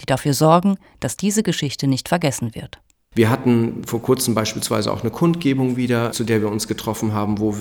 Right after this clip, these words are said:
Speaker 2: wir sehr deutlich gesagt wurde von allen möglichen Beteiligten, dass wir uns distanzieren von jeglicher Art von Rechtsradikalität. Und wir haben einen sehr, sehr aktiven Verein, den Verein Miteinander Leben,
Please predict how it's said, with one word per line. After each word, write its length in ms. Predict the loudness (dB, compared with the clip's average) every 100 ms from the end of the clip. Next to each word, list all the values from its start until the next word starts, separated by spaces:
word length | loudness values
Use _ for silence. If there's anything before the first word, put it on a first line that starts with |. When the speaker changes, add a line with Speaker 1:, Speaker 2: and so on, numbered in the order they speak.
| -4
Speaker 2:
wir 160 | -2
sehr 180 | 2 0
deutlich 440 | 4 4 4 -2 -4
gesagt 400 | -2 -2 -4 -4
wurde 180 | -4
von 300 | -4 -4 -4 -6 -16 -16 -2
allen 240 | 6 8
möglichen 360 | 6 4 -2 -2
Beteiligten, 640 | -2 -2 -2 -2 -4 -4
dass 400 | -2 -2 -2 0
wir 180 | 2 2
uns 180 | 2 -2
distanzieren 640 | -4 -4 -4 -2 -2 -2
von 180 | 0 0
jeglicher 500 | 0 0 0 -2 -2
Art 140 | -4
von 160 | -4 -4
Rechtsradikalität. 1000 | -4 -6 -6 -6 -6 -6 -4 -2 -2 -4 -16 -18 -18 -18 0
Und 340 | 4 4 4
wir 160 | 4 6
haben 460 | 4 4 2 0 -2
einen 300 | 0 2 2
sehr, 300 | 4 4 6
sehr 220 | 2 0
aktiven 400 | -8 -2 0 0
Verein, 400 | -2 -2 0 0
den 140 | 0
Verein 260 | -2 -2 -2
Miteinander 460 | -2 -2 0 0
Leben, 560 | 2 2 4 0 -2